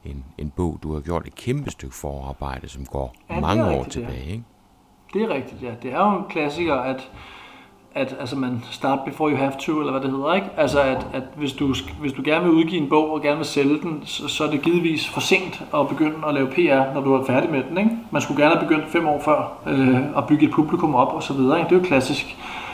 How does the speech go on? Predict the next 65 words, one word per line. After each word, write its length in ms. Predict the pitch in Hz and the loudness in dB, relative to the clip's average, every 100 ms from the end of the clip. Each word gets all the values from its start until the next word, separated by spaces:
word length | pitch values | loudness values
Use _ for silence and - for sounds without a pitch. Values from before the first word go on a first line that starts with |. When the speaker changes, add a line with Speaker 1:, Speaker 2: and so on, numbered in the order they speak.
| - - | -10 2
Speaker 2:
content 320 | 151 - 139 | 2 4 6
marketing, 540 | 123 123 123 139 127 113 - | 6 6 0 -4 -4 -8 -2
at, 200 | 131 131 | -2 0
øh, 180 | 127 123 120 - - - | 0 0 -6 -12 -12 -6
at 120 | 120 | 2
dem, 120 | 147 | 4
der 80 | 147 | 6
har 120 | 135 | 4
et 80 | 135 | 4
stort, 500 | - 151 139 - - | 2 0 0 -4 -8
øh, 280 | 147 139 127 123 - | -2 0 0 -2 -6
et 60 | |
stort 200 | 120 147 | 0 0
publikum, 420 | - 226 - - 196 | 2 2 2 2 2
jamen, 140 | 147 | 2
det 60 | 143 | 0
er 40 | |
jo 60 | 127 | 4
ofte 200 | 127 135 | 4 2
dem, 80 | 131 | 0
der 80 | |
kan 100 | 131 | -2
sælge 260 | 120 131 135 | -2 0 2
noget. 200 | 135 120 120 | 2 0 0
Og 80 | |
der, 160 | 160 180 - - - - - | 2 2 2 -8 -12 -14 -8
igen, 280 | 143 131 135 | 0 2 2
der 100 | 151 | 0
profiterer 480 | - 143 120 175 156 | -2 -4 2 4 6
vi 120 | 156 | 6
bare 320 | 147 135 135 | 6 6 4
af, 40 | 135 | 2
at 100 | 131 | 0
vi 60 | 135 | 2
har 140 | 127 | 2
været, 360 | 120 127 139 143 | 2 2 2 0
øh, 180 | 139 127 | -4 -4
så 100 | 123 | -6
fokuseret 460 | 120 151 156 285 277 | -4 -4 0 2 2
på 80 | 160 | 2
det 100 | 135 | 0
i 60 | |
så 120 | 123 | 0
mange 240 | 131 131 160 | 2 2 2
år, 300 | 147 170 165 | 2 2 0
og 60 | |
har 80 | 131 - | -4 0
brugt 220 | 151 - | -2 -2
det 80 | 143 | -10
til 100 | - | -2
så 80 | |
mange 180 | 147 147 143 | 0 0 -2
ting, 220 | 208 185 | -2 -2
at, 200 | 139 - - - - - | -8 -8 -16 -18 -18 -10
at 140 | 135 | -4
de 60 | 160 | 0
mennesker, 380 | 147 143 147 151 | 0 0 -2 -2
vi 80 | |
e-mailer, 560 | 165 180 226 214 160 147 | 0 4 4 4 2 0
rigtig 280 | 135 127 151 | -2 -2 -2
gerne 240 | 131 123 | -2 0
vil 80 | 131 | 2
høre 220 | 208 330 - | 4 4 4
fra 180 | 113 104 | 4 4
os 140 | - | 0